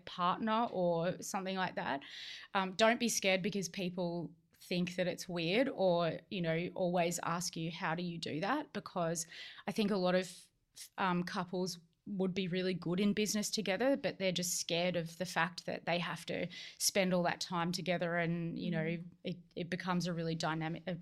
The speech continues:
Speaker 1: really different dynamic from a relationship perspective. Um, I think you know, the, the biggest advice is just learn as much as you can about as many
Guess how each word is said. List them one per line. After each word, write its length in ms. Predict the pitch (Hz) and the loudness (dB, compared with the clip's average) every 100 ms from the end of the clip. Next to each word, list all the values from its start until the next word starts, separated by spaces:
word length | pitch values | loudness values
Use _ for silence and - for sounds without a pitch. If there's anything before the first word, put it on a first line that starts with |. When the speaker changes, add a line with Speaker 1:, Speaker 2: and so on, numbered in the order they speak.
| - | -8
Speaker 1:
really 240 | 185 185 170 | -2 0 0
different 320 | 170 175 147 | 0 -4 -2
dynamic 420 | 156 160 160 - | -4 -2 -4 -6
from 200 | - 170 | -6 -2
a 60 | 160 | -2
relationship 640 | 160 - 170 165 165 - | -4 -4 -4 -4 -8 -10
perspective. 540 | - - 180 180 - - - - - - - - - - | -12 -8 -6 -4 -6 -6 -16 -18 -16 -14 -14 -14 -10 -2
Um, 200 | 190 185 | -2 0
I 100 | 208 | -2
think 340 | 208 240 240 - _ _ _ _ 208 | 2 2 2 -2 _ _ _ _ -2
you 60 | |
know, 160 | 185 175 | 2 2
the, 120 | 180 175 - | 2 -2 -4
the 100 | - | -2
biggest 320 | 180 185 208 196 | 0 0 0 0
advice 380 | 170 175 170 | 0 -2 -2
is 140 | 190 175 | -4 -4
just 180 | 214 - | -6 -4
learn 360 | 208 233 269 | 2 4 4
as 200 | - 190 | 2 0
much 220 | 190 185 | 0 0
as 120 | 202 170 | -2 -4
you 120 | 175 | -4
can 340 | 175 175 180 | -2 0 2
about 340 | - 170 165 165 | 2 2 2 2
as 120 | 180 | 0
many 480 | 190 196 202 202 | 2 4 4 2